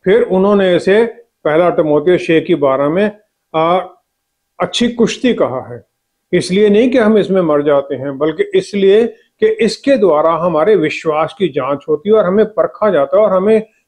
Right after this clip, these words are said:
पवित्र किया जाता है। पत्रस, पहला पत्रस, पहला अध्याय, सातवीं आयत में, ये लड़ाई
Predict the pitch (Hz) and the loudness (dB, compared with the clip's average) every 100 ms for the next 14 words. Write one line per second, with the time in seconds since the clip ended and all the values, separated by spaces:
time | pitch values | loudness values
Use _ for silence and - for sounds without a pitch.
0 | - 233 277 226 180 170 147 143 123 131 | 0 0 0 -2 -2 0 0 0 -4 -8
1 | 120 123 - _ _ _ _ _ _ _ | -12 -12 -20 _ _ _ _ _ _ _
2 | - 147 175 175 - - - 160 180 214 | -8 -2 0 0 -4 -16 -6 -2 0 0
3 | 202 139 175 170 - 156 165 208 185 135 | 0 -2 0 -2 0 -2 0 0 0 -2
4 | 127 127 156 208 - _ _ - - 160 | -4 0 0 -2 -10 _ _ -12 -4 0
5 | 156 156 151 139 120 120 123 113 _ _ | -2 -4 -6 -6 -8 -12 -14 -18 _ _
6 | _ _ _ - 156 180 220 269 233 160 | _ _ _ -10 -2 2 4 4 2 2
7 | 143 139 165 240 - | 2 2 2 2 -2